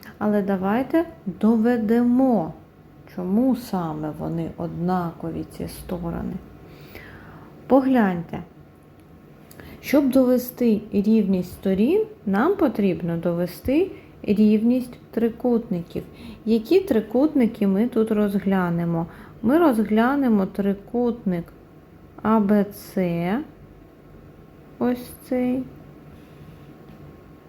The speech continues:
і трикутник А Д С. Ось цей, два трикутника.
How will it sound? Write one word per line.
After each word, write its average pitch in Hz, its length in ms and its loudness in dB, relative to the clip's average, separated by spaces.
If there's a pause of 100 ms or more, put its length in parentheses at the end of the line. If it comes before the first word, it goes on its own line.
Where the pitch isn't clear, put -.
(1160)
і 311 200 6
трикутник 254 1120 0 (1000)
А 226 340 4
Д 240 380 2 (100)
С. 202 520 0 (1700)
Ось 240 400 0
цей, 208 360 2
два 208 340 2
трикутника. 202 960 -2